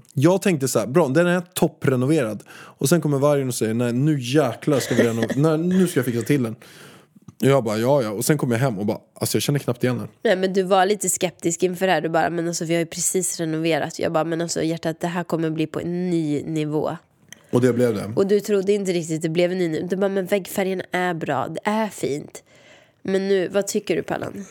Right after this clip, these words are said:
Speaker 1: Nej, men alltså, det är, det är bara, kolla bara rummet vi sitter nu. Det är alltså våran garderob slash sovrum.
Speaker 2: Det är
Speaker 1: Eller
Speaker 2: så,
Speaker 1: ett
Speaker 2: det är så,
Speaker 1: sovrum.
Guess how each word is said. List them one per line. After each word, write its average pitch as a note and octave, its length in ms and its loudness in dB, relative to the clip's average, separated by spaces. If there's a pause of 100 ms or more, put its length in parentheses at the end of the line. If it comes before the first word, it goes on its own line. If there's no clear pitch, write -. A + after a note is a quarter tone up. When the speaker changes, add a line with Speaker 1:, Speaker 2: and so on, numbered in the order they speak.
(120)
Speaker 1:
Nej, D#3 260 4
men B2 120 0
alltså, A#2+ 260 0
det A#2 260 0
är, A2 140 -2 (1400)
det C3 120 4
är C#3 40 2
bara, B2+ 280 0
kolla E3 220 4
bara E3+ 140 2
rummet C#3 300 0
vi B2+ 80 -2
sitter B2+ 240 0
nu. B2+ 240 0 (800)
Det C#3+ 100 4
är D3 40 4
alltså C3 380 2
våran B2 280 0
garderob A#2 580 0
slash A#2 240 0 (280)
sovrum. A#2 560 0 (200)
Speaker 2:
Det B3+ 60 -10 (180)
är - 20 4
Speaker 1:
Eller B2+ 140 4
Speaker 2:
så, G3 140 0
Speaker 1:
ett - 60 -4 (140)
Speaker 2:
det - 60 2
är - 20 2
så, G3+ 60 2 (120)
Speaker 1:
sovrum. G2+ 220 -4